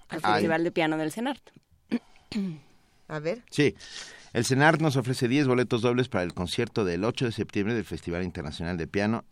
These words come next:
Speaker 2: en Blanco y Negro. Por Twitter tenemos, eh, ya lo subió Vania, ahí vienen los numeritos, del uno al diez, diez pases dobles.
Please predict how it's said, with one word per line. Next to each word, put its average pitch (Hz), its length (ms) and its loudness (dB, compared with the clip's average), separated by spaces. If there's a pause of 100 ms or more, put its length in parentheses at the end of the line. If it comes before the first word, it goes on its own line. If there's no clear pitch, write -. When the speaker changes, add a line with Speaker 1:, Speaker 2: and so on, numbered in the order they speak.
Speaker 2:
en 80 220 -4
Blanco 90 520 -4 (140)
y 92 140 -4
Negro. 80 380 -4 (500)
Por 123 160 0
Twitter 196 380 2
tenemos, 143 640 0 (120)
eh, 78 160 -6 (360)
ya 95 220 0
lo 113 120 0
subió 104 440 2 (500)
Vania, 113 460 -2 (100)
ahí 80 180 -4
vienen 90 340 -4
los 92 100 -4
numeritos, 135 440 -2
del 95 160 0
uno 110 180 2
al 107 100 0
diez, 127 300 2
diez 90 220 -4
pases 113 340 -4
dobles. 143 440 -2